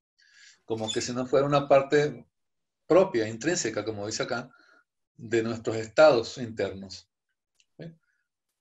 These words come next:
¿Sí? Producto de los significados que le damos a lo que está pasando.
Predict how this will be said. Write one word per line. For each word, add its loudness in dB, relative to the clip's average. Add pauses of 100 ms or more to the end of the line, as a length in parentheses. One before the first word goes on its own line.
(680)
¿Sí? -14 (180)
Producto 4
de 8
los 8
significados 2
que 0
le 4
damos 2
a 0
lo 2
que -4
está -4
pasando. 0